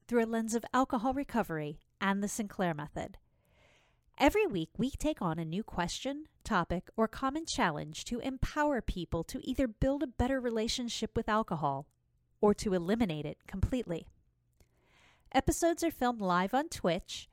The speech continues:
at twitch dot T V slash C three Foundation, and the audience is encouraged to ask questions and engage with the host and guests.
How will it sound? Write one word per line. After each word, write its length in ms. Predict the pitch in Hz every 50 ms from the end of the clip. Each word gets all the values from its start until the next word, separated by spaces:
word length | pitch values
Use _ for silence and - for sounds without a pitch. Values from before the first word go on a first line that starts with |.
| _ _ -
at 160 | 220 226 -
twitch 460 | - - - 233 - - - - - - _ -
dot 180 | - 214 - - _
T 220 | - - 254 247 277
V 340 | - 190 165 165 185 214 - -
slash 520 | - - - 233 196 180 190 190 - - - -
C 240 | - - - 247 233
three 180 | - - 277 302
Foundation, 720 | - - 185 180 160 151 151 147 - - 160 156 151 175 - _ _ _ -
and 80 | 254 247
the 120 | 285 -
audience 420 | - 240 240 254 294 320 349 339 -
is 140 | 349 302 311
encouraged 580 | 320 311 - - - 175 170 170 170 - -
to 140 | - - -
ask 260 | 202 226 - - -
questions 640 | - - 302 277 - - - - 147 143 147 151 - -
and 120 | - 226 220
engage 540 | 233 226 214 285 294 262 190 151 147 -
with 140 | - 185 -
the 80 | - 185
host 480 | - - 240 190 160 - - - - -
and 220 | - 202 185 175
guests. 640 | - 196 151 151 - - - - - - - - -